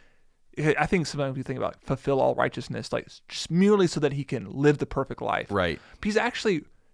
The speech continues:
Speaker 1: doing something God has intended to reverse and bring back an Edenic state for all
Speaker 2: Yes.
Speaker 1: humanity
Speaker 2: And to,
Speaker 1: for
Speaker 2: yeah,
Speaker 1: human
Speaker 2: y-,
Speaker 1: flourishing.
Speaker 2: yes, f-, for human flourishing and to show us the character of God, to invite us into that character. It's like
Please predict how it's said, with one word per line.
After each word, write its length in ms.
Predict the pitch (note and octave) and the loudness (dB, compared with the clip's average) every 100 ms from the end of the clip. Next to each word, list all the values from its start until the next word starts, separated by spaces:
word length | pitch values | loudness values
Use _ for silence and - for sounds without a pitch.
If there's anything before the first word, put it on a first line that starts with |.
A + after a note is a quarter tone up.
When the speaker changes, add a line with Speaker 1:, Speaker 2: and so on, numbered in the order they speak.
| C#3+ | -2
Speaker 1:
doing 360 | C3+ E3+ A3+ - | 6 6 6 2
something 280 | D3+ D3 | -2 -2
God 160 | C3+ D3 | 2 4
has 80 | D3 | 2
intended 580 | C3+ - - E3 D#3 - | -2 -6 -4 -2 -2 -4
to 120 | C#3 | -4
reverse 680 | B2+ C3 C#3 D3 D3 D3 - | -2 -2 0 2 4 2 -6
and 260 | - B2+ | -8 -8
bring 300 | C3+ C3 C#3+ | -4 -4 -4
back 420 | C3+ A#2+ B2 C3 - | 0 2 2 0 -8
an 120 | B2+ | -8
Edenic 480 | A2+ A#2 A2 A#2 - | -8 -6 -6 -8 -10
state 260 | - A#2+ G#2+ | -8 -8 -6
for 140 | A#2 | -4
all 80 | A2 | -2
Speaker 2:
Yes. 180 | F2+ G#2+ | -2 -4
Speaker 1:
humanity 320 | A#2 C3 A#2+ | -6 -4 -4
Speaker 2:
And 100 | C#3 | -2
to, 60 | D3 | -2
Speaker 1:
for 220 | A#2 - | -4 -2
Speaker 2:
yeah, 120 | D3 B2 | 2 4
Speaker 1:
human 160 | D#3+ | 4
Speaker 2:
y-, 20 | - | 0
Speaker 1:
flourishing. 440 | - F3+ D#4 G#2+ | 2 2 2 2
Speaker 2:
yes, 200 | C3 F#2+ - - | 2 2 -6 -12
f-, 100 | - | -14
for 160 | - G#2+ | -8 -4
human 260 | C#3 C3 | 0 0
flourishing 640 | - D3+ C#3+ C3+ C#3 C3+ C3 - - | 2 2 2 2 -2 -2 -4 -12 -14
and 160 | - C3 | -2 0
to 100 | - | 2
show 300 | A2 - B2 | 0 4 4
us 80 | A#2+ | 4
the 80 | - | 0
character 420 | - A2+ G2+ G#2 | -2 0 0 0
of 140 | F2 F2 | -2 2
God, 400 | A#2 A#2+ A2+ A2+ | 4 4 4 0
to 100 | G#2 | -2
invite 280 | F#2+ A2+ | 2 2
us 100 | A2 | 2
into 260 | - A#2+ A#2+ | 0 0 2
that 220 | A2+ G#2+ | 0 0
character. 560 | - A#2 A2 - A2 G#2+ | 0 0 0 0 2 2
It's 120 | - | 2
like 160 | A2+ | 0